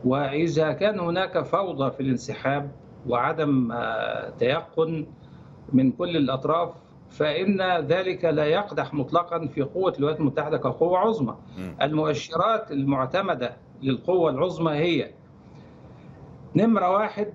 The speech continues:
Speaker 1: تماسك المجتمع الأمريكي حول سياسات معينة في الداخل والخارج.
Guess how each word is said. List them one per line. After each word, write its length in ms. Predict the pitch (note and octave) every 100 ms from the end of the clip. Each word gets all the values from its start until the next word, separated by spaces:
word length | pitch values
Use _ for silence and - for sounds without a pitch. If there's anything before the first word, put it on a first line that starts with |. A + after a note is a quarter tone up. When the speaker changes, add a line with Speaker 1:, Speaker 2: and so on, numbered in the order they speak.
| -
Speaker 1:
تماسك 500 | E3 F#3+ A3 - E3
المجتمع 500 | D#3+ D3 - G3 F#3
الأمريكي 680 | D3+ D3 C#3+ G3 G3 F#3 D#3+
حول 380 | F3 F3+ E3+ C#3
سياسات 600 | D#3+ D3+ C3+ G#3 A3 F3+
معينة 600 | D3+ C#3 D3+ F3 F#3+ E3
في 100 | C#3+
الداخل 420 | B2+ F3 F3 D#3
والخارج. 480 | B2 - A2 -